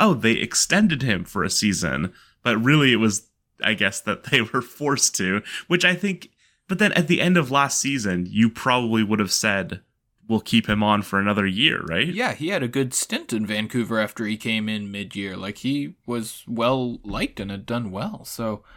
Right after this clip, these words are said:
Speaker 2: But yeah, I mean, over under, like, three more games as the <laughs> head coach of the Vancouver Canucks for Bruce Boudreau.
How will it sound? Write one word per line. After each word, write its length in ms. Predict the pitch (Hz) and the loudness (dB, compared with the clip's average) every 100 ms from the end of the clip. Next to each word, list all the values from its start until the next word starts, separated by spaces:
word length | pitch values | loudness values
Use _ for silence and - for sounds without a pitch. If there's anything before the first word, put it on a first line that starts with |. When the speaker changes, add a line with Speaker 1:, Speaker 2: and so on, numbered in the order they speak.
| - _ _ _ - | -20 _ _ _ -6
Speaker 2:
But 160 | 107 | -6
yeah, 180 | 95 95 | -4 -6
I 80 | - | -6
mean, 360 | 117 110 107 - | -4 -4 -4 -6
over 320 | 127 131 131 110 | -2 0 0 -2
under, 240 | 110 120 | -2 -2
like, 200 | 110 92 | -2 -6
three 520 | - - - 107 104 | -12 -14 -8 -4 -4
more 280 | 104 101 107 | -4 -4 -4
games 480 | 95 95 101 123 127 | -4 -6 -8 -8 -8
as 100 | 98 | -8
the 80 | 98 | -6
<laughs> 80 | |
head 160 | 139 127 | -4 -2
coach 300 | - 123 113 | 0 -2 0
of 60 | 120 | -2
the 60 | |
Vancouver 460 | 101 107 113 107 110 | -2 -4 -4 -4 -4
Canucks 300 | 110 104 - | -4 -6 -8
for 160 | - | -10
Bruce 240 | - 107 107 | -10 -8 -8
Boudreau. 400 | - 107 104 | -8 -6 -6